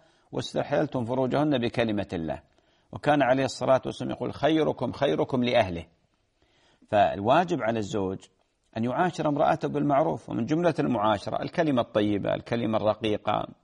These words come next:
آه، يعني إشعارها بمحبته لها، إشعارها برغبته فيها. هذا من الأمور ال-، التي يعني لو لم يأتي بها الإسلام لكانت أمر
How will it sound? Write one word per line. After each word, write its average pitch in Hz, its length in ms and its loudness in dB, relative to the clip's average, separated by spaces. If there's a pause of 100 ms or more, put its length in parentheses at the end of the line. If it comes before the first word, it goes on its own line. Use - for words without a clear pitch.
(1600)
آه، 104 640 0
يعني - 520 -2
إشعارها 139 500 2
بمحبته 107 1120 -2
لها، 104 380 0
إشعارها 131 440 0
برغبته 107 680 -2
فيها. 101 460 -2 (340)
هذا 180 320 -6
من 120 160 0
الأمور 131 380 2
ال-، 110 300 -4 (440)
التي 110 520 -2 (360)
يعني 101 340 0
لو 165 200 4
لم 170 200 2
يأتي 147 340 2
بها 139 220 0
الإسلام 101 640 0 (380)
لكانت 151 760 0
أمر 165 460 0